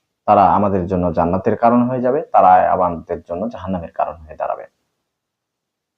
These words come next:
আমরা মানুষকে হত্যা করতে পারি না। নিরপরাধ নির্দোষ একজন মানুষকে যদি কেউ হত্যা করে, আল্লাহ, আল্লাহ তাআলা বলছেন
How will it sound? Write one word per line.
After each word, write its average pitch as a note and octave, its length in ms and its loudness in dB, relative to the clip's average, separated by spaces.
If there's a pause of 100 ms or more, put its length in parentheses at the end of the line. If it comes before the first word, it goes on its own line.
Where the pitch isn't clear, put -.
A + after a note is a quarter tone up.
(200)
আমরা A#2 260 4
মানুষকে A2+ 400 0
হত্যা A#2 240 0
করতে G2 220 -6
পারি C2+ 180 -4
না। - 180 -12 (340)
নিরপরাধ C3 760 4 (160)
নির্দোষ G#2 600 -2
একজন A2+ 260 2
মানুষকে B2 400 2
যদি E2+ 200 0
কেউ E2 260 -4
হত্যা F#2 280 -4
করে, A#2+ 300 2
আল্লাহ, G2+ 260 0 (220)
আল্লাহ G#2+ 240 4
তাআলা F2 220 -2
বলছেন E2 440 -6